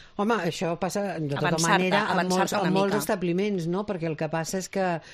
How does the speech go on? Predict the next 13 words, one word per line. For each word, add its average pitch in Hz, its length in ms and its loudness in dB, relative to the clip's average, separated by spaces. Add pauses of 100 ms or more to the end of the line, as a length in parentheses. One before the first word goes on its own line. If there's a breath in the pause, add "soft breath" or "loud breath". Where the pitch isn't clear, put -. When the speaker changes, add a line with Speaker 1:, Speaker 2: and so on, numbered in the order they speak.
(220 loud breath)
Speaker 1:
eh, 160 160 -2
per 143 140 -4
exemple, 147 260 -2 (460)
els 143 140 -6
hotelers 147 360 -2
sempre 160 600 -2
diuen 180 440 -2
que 170 160 -4
els 135 320 -4
japonesos 151 560 -4
són 175 80 -2
uns 156 240 -4
clients 151 480 -4